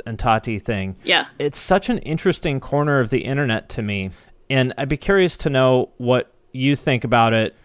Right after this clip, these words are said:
Speaker 1: Because my, my thought is that it's really not about makeup at all. I think it's really just about these personalities that kind of use makeup as a reason to make videos,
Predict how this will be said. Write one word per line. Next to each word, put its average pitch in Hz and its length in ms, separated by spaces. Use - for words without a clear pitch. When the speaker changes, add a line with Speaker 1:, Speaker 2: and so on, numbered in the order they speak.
Speaker 1:
Because 196 220
my, 170 300
my 165 360
thought 170 280
is 151 140
that 151 100
it's - 180
really 220 240
not 127 500
about 131 520
makeup 135 560
at 127 160
all. 120 480
I 113 80
think 151 260
it's 147 200
really 143 360
just 135 300
about 131 240
these 127 160
personalities 135 880
that - 160
kind 131 160
of 113 160
use 123 640
makeup 123 520
as 117 460
a 131 100
reason 123 540
to 135 100
make 117 260
videos, 143 580